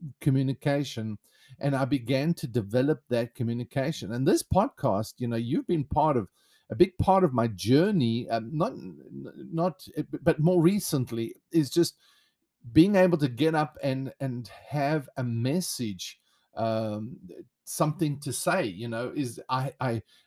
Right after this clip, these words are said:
I believe I have something to say. I believe <laughs> I, I believe I bring a message, um, that, uh, that,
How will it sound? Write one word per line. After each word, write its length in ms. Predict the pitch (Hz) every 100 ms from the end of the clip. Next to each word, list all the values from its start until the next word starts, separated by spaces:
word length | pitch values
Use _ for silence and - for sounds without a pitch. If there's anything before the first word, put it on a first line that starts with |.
| -
I 80 | 113
believe 360 | 127 135 180
I 100 | 156
have 220 | 143 135
something 420 | - 151 147 143 123
to 100 | 110
say. 260 | - 127
I 60 | 127
believe 320 | 107 113 127
<laughs> 120 | 120
I, 120 | - 165 _ - 220 170
I 80 | 135
believe 260 | 135 180 160
I 80 |
bring 420 | 131 110 127 170 147
a 60 |
message, 920 | 120 120 135 165 - 127 117 107 - - 127
um, 600 | 120 117 110 107 90 76 _ _ _ _ _ _ _ _ _ _ - 113 92
that, 360 | 110 127 117 - - -
uh, 420 | 127 120 104 - - - 120
that, 200 | 139 127